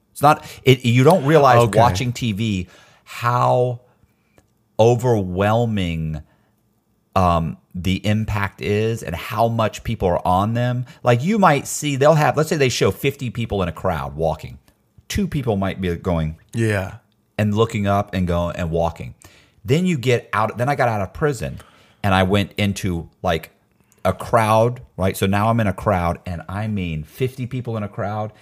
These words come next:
Speaker 1: and forty-five of them are walking
Speaker 2: Yeah.
Speaker 1: around like this. Or this is the other thing that, that b-, pri-, this was me prior to going to prison, and you don't really see it on T V, is I would be walking and someone would be l-,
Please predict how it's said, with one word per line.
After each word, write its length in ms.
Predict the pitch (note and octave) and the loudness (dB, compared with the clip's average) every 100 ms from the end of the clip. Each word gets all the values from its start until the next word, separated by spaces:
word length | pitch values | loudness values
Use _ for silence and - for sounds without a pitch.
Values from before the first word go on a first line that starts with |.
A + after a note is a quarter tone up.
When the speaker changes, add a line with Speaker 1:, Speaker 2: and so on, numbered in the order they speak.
| _ - | _ -4
Speaker 1:
and 220 | G2+ F#3+ | -2 -2
forty-five 760 | - B2 B2 A#2 - G2 G#2+ F#2+ | -4 0 2 2 0 -2 0 2
of 180 | D#2+ D#2 | 0 0
them 180 | D#2 | -4
are 120 | B1 F2+ | -2 -2
walking 340 | G2 G2+ A#2+ | 0 0 2
Speaker 2:
Yeah. 160 | A#2+ B2+ | 4 4
Speaker 1:
around 160 | F2+ | 2
like 180 | E2+ D#2 | -2 -4
this. 400 | F2+ D2+ - - _ _ _ _ _ _ _ _ _ _ | -4 -6 -8 -20 _ _ _ _ _ _ _ _ _ _
Or 460 | - D#3+ F3 C#3+ - - - | 4 6 8 6 -2 -18 -6
this 180 | - D#3 | -2 -2
is 80 | A#2+ | 2
the 120 | A2+ | 4
other 100 | C3 | 4
thing 180 | C3+ G2 | 2 -2
that, 240 | D#2+ B1+ - | -2 -4 -4
that 460 | E2+ D2 - F2+ D#2+ | -2 -2 -6 -8 -6
b-, 60 | - | -2
pri-, 240 | - G2 G2+ | 0 0 0
this 160 | A2 | -2
was 100 | G2+ | -2
me 280 | F#2 F#2+ F2 - _ _ - | -2 -2 -4 -10 _ _ -4
prior 220 | F2+ F2+ | 0 0
to 60 | |
going 180 | G2+ A#2 | 0 -2
to 60 | A#2+ | -2
prison, 420 | F3 C3+ A2 A#2+ _ _ _ _ - | -4 -4 -4 -8 _ _ _ _ -2
and 100 | F2+ | 0
you 80 | A2 | 0
don't 140 | A2+ | 0
really 140 | A#2 | -2
see 160 | A#2 C#3 | -2 -2
it 40 | |
on 160 | C3 B2+ | 0 0
T 220 | - B2+ | -4 -6
V, 440 | C#3+ F#3+ A2 G#2+ - _ _ _ _ _ _ _ _ - | -4 -4 -4 -6 -12 _ _ _ _ _ _ _ _ -2
is 420 | G#2+ G#2 F#2+ - _ - | 2 2 0 -6 _ 0
I 180 | A#2 C#3 | 2 2
would 260 | C#3+ B2+ | 0 -2
be 120 | A2+ | -2
walking 760 | A2 G2+ A2 C#3 C#3+ G#2 F2+ F2+ | -4 0 4 4 2 -2 -4 -2
and 160 | G2+ F#2+ | -2 -2
someone 560 | - C3+ C3+ B2+ G#2+ | 2 2 2 0 -2
would 180 | G#2+ G#2 | -4 -4
be 140 | F#2 F#2+ | -4 -4
l-, 280 | F2+ G#2+ | -4 -6